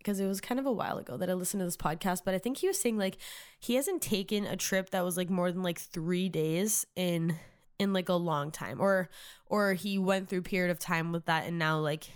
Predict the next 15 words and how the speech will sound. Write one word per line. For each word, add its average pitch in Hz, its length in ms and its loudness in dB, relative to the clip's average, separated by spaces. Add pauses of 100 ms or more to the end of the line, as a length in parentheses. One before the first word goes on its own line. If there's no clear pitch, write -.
(160)
he's - 220 -8
kind 160 200 0
of 147 60 -2
relaxed 147 400 -2
a 151 40 0
little 147 120 0
bit 143 220 0
'cause 165 160 -8
he's 151 200 -8
literally, 147 280 -2
like, 147 160 -4
a 160 40 -2
multi, 147 520 -2
multi-millionaire. 147 760 -4
But - 320 -4